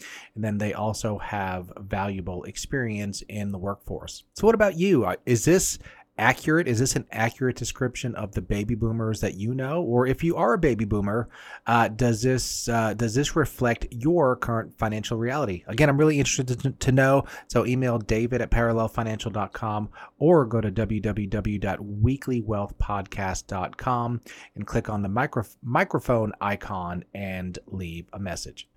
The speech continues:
So now we are moving down to my people. This is Generation X. So Generation X was typically born between nineteen sixty-five and nineteen eighty.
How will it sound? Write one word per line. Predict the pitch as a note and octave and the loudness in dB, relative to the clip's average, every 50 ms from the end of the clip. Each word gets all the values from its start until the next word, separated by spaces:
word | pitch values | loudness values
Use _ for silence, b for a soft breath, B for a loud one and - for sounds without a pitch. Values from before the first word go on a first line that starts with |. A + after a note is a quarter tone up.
| _ | _
So | - - B2 | -4 -2 0
now | A2+ A2+ A#2+ B2+ C#3+ D#3+ | 0 2 2 2 2 2
we | E3 E3 D#3+ D3 | 4 4 6 6
are | C3 A#2+ | 6 6
moving | A#2 A#2 A#2 A#2+ B2+ A#2+ C3 B2+ B2 A#2 G#2+ G2 F2+ | 4 4 4 4 2 2 2 2 0 0 -2 -4 -2
down | G#2 A#2 A2+ A2 A2 A2 A2 A2+ A2 | 0 2 2 2 2 0 0 -4 -4
to | - - - A#2 | -4 -4 -4 -2
my | G#2+ F#2+ F#2+ G2+ A2+ A#2+ | -2 -2 0 0 0 0
people. | A2 - - G2+ F2+ E2+ - F#2+ E2+ F2 E2+ | 0 -2 -2 -4 -4 -4 -4 -6 -6 -6 -4
This | F2 A#2 B2 A#2+ - - | -2 -2 -2 -2 -2 -2
is | C3 A#2 A2+ A2 G#2 A2+ - - G#2+ G#2 | 0 0 0 -2 -4 -6 -10 -12 -14 -10
Generation | - - G#2+ G#2 A2 A2 G#2 G2 F#2+ G2 G2 - - - G2 F#2+ F#2 - - _ | -8 -4 -4 -2 -2 -2 -2 -2 -2 -4 -4 -6 -6 -6 -6 -6 -6 -8 -10 _
X. | - - D#2+ - - - - - - - _ _ _ _ _ | -10 -8 -8 -8 -10 -10 -10 -10 -10 -12 _ _ _ _ _
So | - - G2+ F#2 | -8 -6 -4 -2
Generation | F2+ B2 C#3+ D3+ D3 C#3+ C3+ - C3+ A#2+ | 0 0 2 4 4 4 4 2 0 2
X | A#2+ B2 B2+ - - - | 2 2 0 0 0 0
was | A2+ G#2 - - | 0 0 0 0
typically | - - C#3+ C3+ - D3 C3 - - C#3 C3 | 0 2 2 2 2 0 -2 0 0 0 0
born | A#2+ A2+ B2 A#2 B2 B2+ B2+ C3 C3 C3 C3+ C3 - B B B B - | 0 0 -2 -2 0 0 0 0 0 0 -2 -4 -8 B B B B -14
between | - G2+ - - A2+ G#2+ G#2 G#2 G2+ | -8 -4 -2 -2 0 0 -2 -2 -2
nineteen | G#2 G#2+ A#2 A#2 A2+ - - B2 A2+ A2+ A2 | -2 -2 -2 -2 -4 -4 -4 -2 -2 -4 -4
sixty-five | - - - B2 A#2 - - - A2 G2+ - - A#2+ A#2 A#2 A#2 A#2+ B2 A2 | -6 -4 -4 -4 -4 -4 -6 -6 -6 -8 -4 -2 0 0 0 0 -2 -2 -4
and | G2 F2+ F#2 | -4 -6 -4
nineteen | G#2 G#2 G#2+ G#2+ G2+ - - A2 G#2+ G2 - | -4 -6 -6 -6 -6 -6 -6 -6 -6 -8 -6
eighty. | - A2 A2 A2 B2 C3+ D3+ D3+ | -6 -6 -4 -4 -4 -6 -6 -8